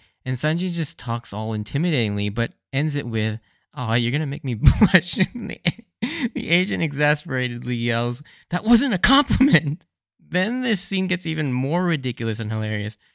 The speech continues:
as it's revealed that standing above Sanji is this insanely tall man who has to bend over the whole time. As ridiculous as this aspect is,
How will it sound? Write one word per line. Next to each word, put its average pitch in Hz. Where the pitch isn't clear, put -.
as 147
it's 170
revealed 160
that 135
standing 175
above 123
Sanji 107
is 131
this 127
insanely 156
tall 139
man 107
who 143
has 151
to 127
bend 135
over 123
the 104
whole 120
time. 98
As 139
ridiculous 170
as 117
this 120
aspect 113
is, 104